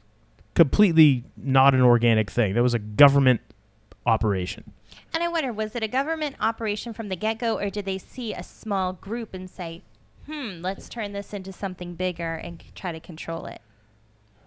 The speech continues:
Speaker 1: Your guess is as good as mine, but I know that the big thing in the sixties was L S D. And Timothy Leary, who I, I guess was the one that popularized it and, and kinda started getting it to be used in those circles,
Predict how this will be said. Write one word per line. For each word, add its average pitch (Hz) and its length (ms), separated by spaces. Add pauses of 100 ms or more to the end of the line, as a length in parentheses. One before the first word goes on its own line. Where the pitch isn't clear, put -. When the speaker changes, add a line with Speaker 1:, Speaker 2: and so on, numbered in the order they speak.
(140)
Speaker 1:
Your 110 160
guess 120 280
is 120 100
as 110 100
good 117 140
as 113 120
mine, 117 280
but 107 140
I 107 60
know 113 180
that 113 180
the 110 80
big 117 300
thing 123 200
in 120 60
the 110 80
sixties 101 760 (360)
was 101 200
L 95 180
S 92 180
D. 107 360 (800)
And 101 160
Timothy 120 420
Leary, 110 540 (580)
who 101 420 (360)
I, 95 100 (140)
I 101 60
guess 101 300
was 104 140
the 104 80
one 101 160
that 90 120
popularized 104 800
it 104 180
and, 92 180
and 95 260
kinda 101 340 (520)
started 110 460 (1040)
getting 143 300
it 131 180
to 139 100
be 117 320
used 117 480
in 113 120
those 110 220
circles, 110 680